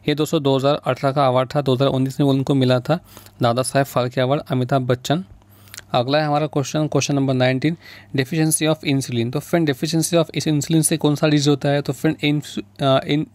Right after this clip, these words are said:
deficiency दोस्तों यहाँ पे क्वेश्चन आने वाले और आपके शीट में आपको देख, यहाँ से देखने को मिलेंगे। Deficiency of insulin क्या है?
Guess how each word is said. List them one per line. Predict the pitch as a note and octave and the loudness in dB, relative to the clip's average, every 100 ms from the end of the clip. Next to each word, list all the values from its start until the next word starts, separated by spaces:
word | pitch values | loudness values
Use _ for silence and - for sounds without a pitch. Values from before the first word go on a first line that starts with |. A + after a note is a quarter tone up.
| C#3 | -6
deficiency | - E3+ F3 F3 | -2 0 0 0
दोस्तों | D#3+ D#3 D#3 | 0 2 4
यहाँ | C#3 D#3 | 4 0
पे | |
क्वेश्चन | D3+ D3 C3 | -2 0 0
आने | D3 C3 | 0 2
वाले | C#3 C3+ E3 - - - - | 2 0 -2 -4 -20 -20 -2
और | C#3 | 0
आपके | C3+ C3 - | 2 0 -4
शीट | C#3 C#3+ | -2 0
में | D3+ | 0
आपको | C3+ D3 | 0 2
देख, | B2+ B2 - | 0 -2 -4
यहाँ | C3+ B2+ | 0 0
से | B2+ | 0
देखने | D#3 C3 - | 0 0 0
को | D3 | 0
मिलेंगे। | C3 A#2+ A#2 - - - - - C#3 | 0 0 -2 -6 -18 -20 -20 -4 -4
Deficiency | C3 E3 E3 E3+ D#3 | 0 -2 0 -2 -2
of | D3 - | -2 -2
insulin | C#3+ D3+ D#3+ D#3 | -4 -2 -2 0
क्या | C3+ | 2
है? | D3 | 0